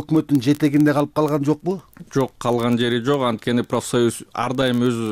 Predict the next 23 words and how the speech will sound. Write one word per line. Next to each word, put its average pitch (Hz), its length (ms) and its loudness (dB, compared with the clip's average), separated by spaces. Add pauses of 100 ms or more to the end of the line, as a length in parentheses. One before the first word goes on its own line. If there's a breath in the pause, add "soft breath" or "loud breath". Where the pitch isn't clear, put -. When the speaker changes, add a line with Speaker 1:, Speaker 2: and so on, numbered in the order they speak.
(120)
Speaker 2:
э, 95 520 -2
эмгекчилердин 120 480 0
укугун 120 260 -2
коргоп 127 400 -2
келе 127 160 -2
жатат. 127 280 -4
Мисалы, 120 360 -2
мына, 120 240 2 (260 loud breath)
өзүңөргө 117 400 0
маалым 120 480 2
болгондой, 123 520 2 (380 loud breath)
ушул 117 400 -2
эки 117 280 -2
миң 120 240 2 (260)
жетинчи 123 440 -2
жылдары 120 400 0
ушул 110 340 -4
эң 135 280 2
негизги 123 340 -2
куралыбыз 131 560 -2
болгон 117 320 0
эмгек 135 340 2
кодексине 123 720 0